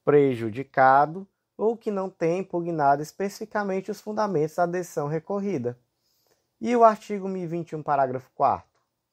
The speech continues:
Diz que, quando o agravo interno for declarado manifestamente inadmissível ou improcedente em decisão unânime, o órgão colegiado,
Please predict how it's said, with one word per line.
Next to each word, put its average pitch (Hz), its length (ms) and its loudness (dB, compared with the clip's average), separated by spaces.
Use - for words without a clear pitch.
Diz 139 420 -4
que, 98 280 -10
quando 214 300 0
o 220 40 6
agravo 165 400 2
interno 104 480 -8
for 131 200 -12
declarado 123 580 0
manifestamente 139 1000 -6
inadmissível 113 960 -8
ou 117 380 -4
improcedente 143 1400 -4
em 147 180 0
decisão 107 800 -4
unânime, 170 800 -4
o 147 120 0
órgão 202 360 4
colegiado, 123 920 -2